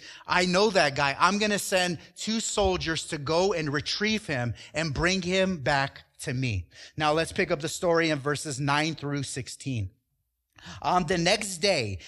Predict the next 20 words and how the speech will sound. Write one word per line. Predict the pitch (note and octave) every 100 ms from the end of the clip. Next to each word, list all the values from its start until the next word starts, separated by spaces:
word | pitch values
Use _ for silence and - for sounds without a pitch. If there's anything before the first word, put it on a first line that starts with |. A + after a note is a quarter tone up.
| -
as | E3 D#3
they | C3+ E3+ A3
were | A3+ F#3+
on | D3+ D#3+ G3+
their | G#3 G#3
way | F3 F3+ D3+
and | C#3
approaching | - F#3 F#3 - G#3
the | F3+
city, | - - F3 A#2 F#2+ - -
so | D3+
these | D3 E3 E3+
are |
the | D#3 D3
two | - G#3
men | G#3+ F3+ E3 D#3+
that | D3+ D3
Cornelius | - D3+ D3 D#3 E3 D#3+ D3+
have | D#3 C3+
sent, | - D3+ G#2